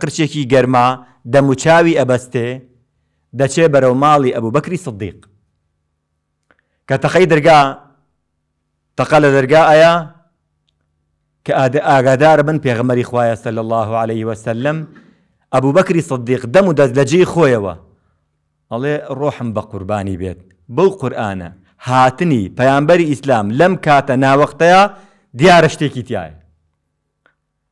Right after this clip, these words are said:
کاتێک کە دەرگا لە پێغەمبەری خوا صلی الله عليه وسلم ئەکەنەوە و ئەچێتە ژوورەوە، دوای سەلام و کەلام بە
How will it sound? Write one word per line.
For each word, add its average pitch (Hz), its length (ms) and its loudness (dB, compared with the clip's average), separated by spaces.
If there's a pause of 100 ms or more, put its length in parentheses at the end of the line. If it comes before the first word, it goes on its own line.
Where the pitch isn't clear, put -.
(240)
کاتێک 156 320 2
کە 156 140 2
دەرگا 147 320 4
لە 147 120 4
پێغەمبەری 147 340 2
خوا 156 200 2
صلی 131 280 -4
الله 151 300 2
عليه 151 320 2
وسلم 147 480 0
ئەکەنەوە 156 380 -2
و 131 140 -4
ئەچێتە 165 380 -2
ژوورەوە، 160 380 2 (1700)
دوای 147 240 4
سەلام 131 400 2
و 117 40 -4
کەلام 127 400 -2 (760)
بە 127 60 0